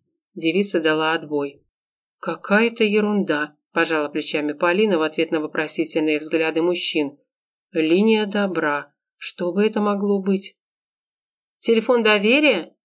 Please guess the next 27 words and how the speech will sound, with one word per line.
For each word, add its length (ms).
предположил 640
эрудированный 640
Лёвка. 440
"Для 240
наркоманов 640
или 160
грядущих 520
самоубийц, 640
или 220
для 140
подростков". 640
"А 160
что, 240
если 260
так 220
называется 560
какая-нибудь 560
газета?" 680
подал 400
идею 320
Глеб. 320
"Короче, 520
это 260
может 240
быть 120
что 360
угодно", 640